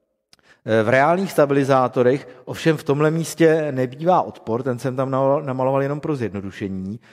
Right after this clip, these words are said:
V reálných stabilizátorech v tomto místě bývá, eh, trošku složitější věc konstantní zdroj proudu řešený dvěmi, třemi tranzistory nebo operačním zesilovačem. A <clears throat> tím pádem, když zajistíme konstantní proud Zenerovou diodou,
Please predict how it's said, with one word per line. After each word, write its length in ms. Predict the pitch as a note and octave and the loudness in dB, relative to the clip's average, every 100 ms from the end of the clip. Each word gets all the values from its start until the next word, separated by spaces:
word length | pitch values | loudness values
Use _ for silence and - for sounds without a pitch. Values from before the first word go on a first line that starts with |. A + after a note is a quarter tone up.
| _ _ | _ _
V 40 | G#2+ | -2
reálných 400 | B2 C#3 D#3+ D#3+ | 0 2 0 -2
stabilizátorech 760 | D3 C#3 C#3+ D3+ D3 D3 D#3 | 0 2 2 2 2 2 -2
v 60 | D3+ | 0
tomto 280 | C#3+ C#3 D3+ | -4 -2 -2
místě 340 | D3 - C#3+ | -4 -4 -4
bývá, 420 | C#3 C#3 C3+ C3+ | -2 2 2 2
eh, 520 | - - - A#2 A2 A2 | -2 -16 -12 -4 -4 -2
trošku 380 | C#3 B2 - | -4 -4 -4
složitější 640 | C3+ B2 C3 B2+ C3+ C3+ C#3 | -4 -4 -4 -2 -4 -2 -2
věc 180 | C3 C3 | -2 -2
konstantní 640 | A2+ A2+ - A#2 A#2+ A#2+ | -6 -6 -4 -4 -4 -8
zdroj 260 | A2 A2+ A2+ | -4 -2 -2
proudu 440 | A2 A#2+ B2+ C3 | -2 -2 -2 -4
řešený 640 | B2 - A#2 A2+ A2+ G#2+ - _ _ - | -6 -6 -6 -4 -6 -8 -14 _ _ -18
dvěmi, 360 | G2 G2+ G#2 | -8 -6 -6
třemi 280 | G2 G2 F#2+ | -6 -6 -6
tranzistory 640 | F#2 F2 F2+ G2 G#2+ F2+ - _ _ _ _ _ | -6 -8 -8 -8 -8 -10 -12 _ _ _ _ _
nebo 120 | - - | -20 -18
operačním 500 | G2 F#2+ F2+ A2 G2+ | -12 -10 -8 -8 -10
zesilovačem. 760 | A2 - A2+ A#2+ A#2 D3+ F#3 - - _ _ - | -8 -2 2 2 2 0 0 -8 -20 _ _ -2
A 360 | C3+ A2+ - - - - - _ | 0 0 -4 -10 -10 -10 -20 _
<clears throat> 480 | _ _ _ _ _ | _ _ _ _ _
tím 160 | - D3+ | -4 2
pádem, 320 | D3+ D#3 E3+ | 2 2 0
když 180 | E3+ D3+ | 0 4
zajistíme 480 | D3+ D3+ - E3+ | 2 2 -4 0
konstantní 640 | C#3+ D#3 D#3+ F3 E3+ E3 D#3+ | 0 0 -2 0 0 -2 -6
proud 240 | D3+ C#3+ | -4 -2
Zenerovou 380 | D3+ C#3+ D3 F#2 | -2 0 0 -2
diodou, 440 | G2+ B2+ D3+ D#3+ | -2 2 2 2